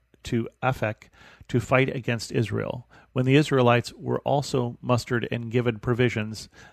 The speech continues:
they marched out to meet them. The Israelites camped opposite them like two small flocks of goats, while the Arameans covered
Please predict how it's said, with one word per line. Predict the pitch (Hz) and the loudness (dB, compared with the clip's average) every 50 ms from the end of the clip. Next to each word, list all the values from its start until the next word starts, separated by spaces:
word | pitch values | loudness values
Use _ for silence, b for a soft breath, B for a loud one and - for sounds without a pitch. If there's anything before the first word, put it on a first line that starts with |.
| B _ | B _
they | - 123 120 | 2 2 2
marched | 120 123 131 131 - - | 4 2 2 0 0 -6
out | - 120 113 117 - | -4 -4 -4 -2 -4
to | - | -6
meet | 123 117 113 110 - | -6 -4 -6 -6 -4
them. | - 110 110 - 127 113 - _ _ _ | -6 -6 -6 -8 -14 -18 -20 _ _ _
The | - 131 | 6 6
Israelites | 127 110 - 139 131 123 123 123 120 - - | 6 6 6 4 6 6 6 4 2 -2 -8
camped | - - - 147 147 143 - - - | -16 -10 -6 -6 -6 -6 -8 -8 -2
opposite | 135 127 127 127 131 110 123 117 - | 0 0 2 2 0 -2 -2 -4 -2
them | - 113 113 113 113 113 B B B B B B _ | -2 -2 -2 -2 -6 -10 B B B B B B _
like | 127 117 113 - _ | 0 0 0 0 _
two | - - - 160 165 160 | -8 -4 -2 -2 -2 -2
small | - - - 135 127 127 123 113 | -6 -6 -6 -6 -6 -6 -6 -8
flocks | - - 123 120 113 - - - | -4 0 2 2 2 2 -2 -6
of | 127 110 - | -6 -6 -2
goats, | - 117 104 104 113 - - - - - B B B B B B B B | -2 0 0 0 -4 -6 -10 -14 -14 -16 B B B B B B B B
while | - 123 123 | 4 4 4
the | 117 120 127 - | 6 4 0 0
Arameans | 131 127 131 127 123 123 123 120 117 110 - | 2 0 0 0 0 -2 -2 -2 -4 -6 -12
covered | - - - 139 131 139 139 127 - | -10 -2 0 0 2 2 -2 -2 -6